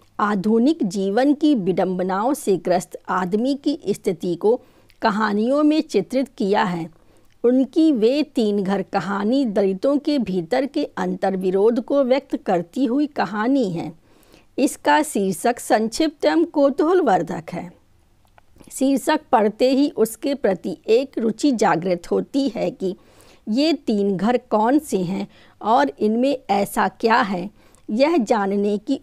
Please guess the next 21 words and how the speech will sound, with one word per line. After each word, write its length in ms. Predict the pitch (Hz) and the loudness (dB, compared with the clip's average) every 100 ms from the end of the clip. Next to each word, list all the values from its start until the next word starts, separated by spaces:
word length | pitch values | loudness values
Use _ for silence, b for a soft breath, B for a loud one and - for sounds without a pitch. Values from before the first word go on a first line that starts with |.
| - | -2
उत्सुकता 580 | 214 - 208 - 262 262 | -4 -4 -8 -2 0 0
उत्पन्न 520 | 208 - - 277 302 | -2 -2 0 4 4
होती 500 | 233 180 165 180 165 | 2 -2 -2 -2 0
है। 220 | 156 156 - b b b 196 | -2 -6 -14 b b b -2
धीरे-धीरे 760 | 226 247 277 269 285 285 302 | 0 2 2 2 2 2 0
कहानी 600 | - 220 202 190 208 269 | -2 -2 0 0 2 2
की 160 | 277 302 | 2 0
कथा 420 | - 202 - 190 | 2 -2 0 0
वस्तु 380 | 185 196 - 226 | 2 -2 -2 -8
के 220 | - 196 | 0 0
साथ 360 | 185 185 180 240 | 0 0 0 0
ही 280 | - 196 - b b b - | -2 -6 -6 b b b -2
इसकी 420 | 269 - 359 311 | -2 0 2 2
शीर्षक 540 | 302 233 202 - 285 285 - | 2 0 0 0 0 -2 0
की 140 | 311 | 0
सारगर्भिता 880 | - 208 185 190 185 190 190 190 247 | 2 0 2 0 0 2 0 0 -2
समझ 420 | - 240 262 277 | 0 0 2 4
में 220 | 262 208 - | 4 2 0
आ 140 | 165 | -4
जाती 460 | 165 160 160 - 175 | -2 -4 -6 -6 -4
है। 220 | 147 - | -4 -8